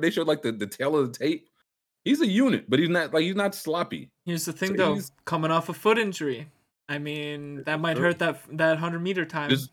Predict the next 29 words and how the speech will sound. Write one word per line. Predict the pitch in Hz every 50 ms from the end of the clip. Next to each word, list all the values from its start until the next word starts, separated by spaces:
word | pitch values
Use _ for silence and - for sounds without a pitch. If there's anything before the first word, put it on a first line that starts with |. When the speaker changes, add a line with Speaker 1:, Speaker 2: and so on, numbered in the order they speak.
| _ -
Speaker 1:
this | - 90 - -
is | 110 -
true. | - - 160 165 156 - -
I, | 135
I | 139 143 151 151
mean, | 156 151
we | 147 165
don't | 208 202
know | 165 156
what | 151 143
kind | 156 156 151
of | 139
shape | - - 160 147 139
Usain | 147 156 156 170 156 156 151
Bolt's | 143 175 214 285 - 202
in. | 135 117
Maybe | 135 160 170 151
he's | 175 196
just | - 139 135
been | 131 143 143
eating | 147 143 147 143
glizzies | 135 147 156 160 156 165 170 - _
and | - 147
kissing | 143 170 160 151 170
women | 165 165 170 170
in | _ _ _ _ _ -
the | -
club | 220 185 196 202 202
crazy. | - 233 233 269 277 285 - 90 -